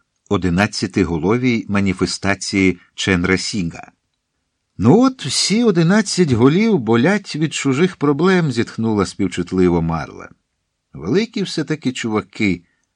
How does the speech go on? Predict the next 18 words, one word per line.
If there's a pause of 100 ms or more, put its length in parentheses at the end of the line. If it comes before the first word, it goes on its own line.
(180)
Бодгісаттви. (840)
Так
полюбити
людей,
щоб
аж
відмовитися
стати
Буддами? (640)
Дивитися
на
них,
жаліти
їх,
хотіти
полегшити
страждання
отих